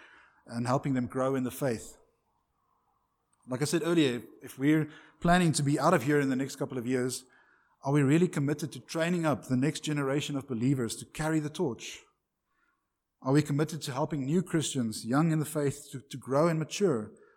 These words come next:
Or are we just trying to get them saved, just trying to fill up the lifeboat with as many people as possible before the Titanic sinks? You see, at the time that this letter was written, the church was young. Not many people could say, "I've been a Christian for decades."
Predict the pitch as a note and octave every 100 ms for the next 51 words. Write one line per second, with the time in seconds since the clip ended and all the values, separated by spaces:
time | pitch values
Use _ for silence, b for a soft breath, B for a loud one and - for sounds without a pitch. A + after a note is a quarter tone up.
0 | b b b b D3+ D#3 C3+ F3 - E3
1 | D#3 D3 D3+ D#3+ C3+ - D#3+ A#2 - D#3
2 | - - E3+ D#3+ D3 - F3 - C3+ C#3
3 | D#3+ - C#3 C#3 C3 A#2+ C3 E3 E3+ E3+
4 | D#3+ D3+ D3 D#3+ D3+ B2+ B2 A#2+ - D#3+
5 | D3 C#3 B2+ - C3+ B2+ - A#2 - -
6 | - _ _ _ _ _ _ _ _ _
7 | _ _ _ _ _ _ _ _ _ _
8 | _ - B2 E3+ D#3+ - F#3 F3+ C3 D#3+
9 | D#3 D#3 D#3 C#3+ A2 D#3+ D3+ B2 - F3+
10 | D3+ - A2+ G2+ C3 A#2 G2+ - _ _
11 | _ _ _ _ _ B2+ F#3 E3 E3+ E3
12 | E3 D#3+ - - D3+ C3+ A#2+ C#3+ - C#3+
13 | B2+ - - D3 - C3+ D3 A#2+ F3 C3
14 | G#2 G2 -